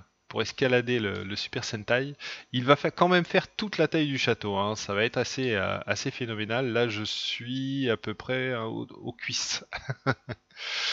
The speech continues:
Euh, donc voilà, on grimpe, on grimpe, on grimpe. Euh, voilà, j'arrive à la taille. Et à la taille, je vais pouvoir m'éloigner. Voilà, j'ai un petit pont.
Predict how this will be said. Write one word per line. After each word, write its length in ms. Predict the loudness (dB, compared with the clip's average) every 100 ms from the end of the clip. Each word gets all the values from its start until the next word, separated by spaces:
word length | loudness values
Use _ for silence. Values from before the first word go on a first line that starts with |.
| -4 -6 -10 -14 -20 _
Euh, 320 | -4 0 2 2
donc 280 | 0 0 2
voilà, 460 | 4 4 4 2 -2 -12 -10
on 100 | -6
grimpe, 340 | 0 2 2
on 100 | -2
grimpe, 300 | -2 -2 -2
on 100 | -4
grimpe. 380 | -6 -4 -6 -4
Euh, 260 | -2 -2 -4
voilà, 520 | -4 -2 0 0 -2 -2
j'arrive 400 | 2 2 4 4
à 60 |
la 100 | 4
taille. 400 | 8 10 10 6 4 0 _ _ _ _ _ _ _ -18 -16 -14 -16 -18 -20 _ _ 0
Et 180 | 2 2
à 100 | -2
la 120 | -2
taille, 300 | 2 2 2
je 100 | -2
vais 140 | -4
pouvoir 320 | -6 -6 -4 -4
m'éloigner. 420 | -4 -4 -6 -6
Voilà, 220 | -4 -4
j'ai 160 | -4 -4
un 100 | -6
petit 220 | -8 -8
pont. 260 | -10 -16